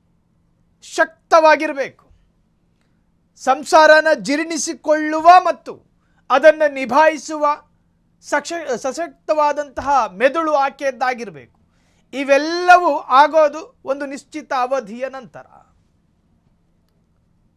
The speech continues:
ಇಲ್ಲಿ ಮದುವೆ ಆಗ್ತಾ ಇತ್ತು ಚರ್ಚ್ನಲ್ಲಿ. ಹೆಣ್ಣುಮಗಳು ವಯಸ್ಸು ದಾಖಲೆಯನ್ನ ಪರಿಶೀಲನೆ ಮಾಡಬೇಕಾದ್ರೆ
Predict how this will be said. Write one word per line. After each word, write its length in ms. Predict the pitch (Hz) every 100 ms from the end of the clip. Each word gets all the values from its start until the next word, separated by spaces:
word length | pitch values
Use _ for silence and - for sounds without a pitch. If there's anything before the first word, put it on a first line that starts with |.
| _ _ _ _ _ _ _ _ _ _
ಇಲ್ಲಿ 440 | 196 285 302 285 247
ಮದುವೆ 280 | 214 240 320
ಆಗ್ತಾ 440 | 311 285 - 294
ಇತ್ತು 260 | 269 202 240
ಚರ್ಚ್ನಲ್ಲಿ. 680 | - 269 - 294 262 240
ಹೆಣ್ಣುಮಗಳು 560 | 254 262 320 220 311 240
ವಯಸ್ಸು 540 | 208 277 349 - 294
ದಾಖಲೆಯನ್ನ 560 | 214 285 - 330 330 277
ಪರಿಶೀಲನೆ 560 | 226 226 294 311 277 247
ಮಾಡಬೇಕಾದ್ರೆ 840 | 226 214 220 220 277 240 127 135